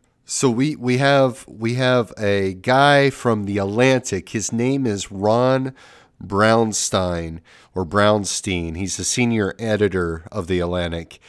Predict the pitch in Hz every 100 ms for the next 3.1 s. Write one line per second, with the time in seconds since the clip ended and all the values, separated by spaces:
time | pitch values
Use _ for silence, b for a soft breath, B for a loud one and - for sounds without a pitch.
0 | b b - 101 101 95 82 - 104 101
1 | - 123 147 143 110 120 - 104 104 98
2 | 90 95 92 98 95 95 85 87 - 78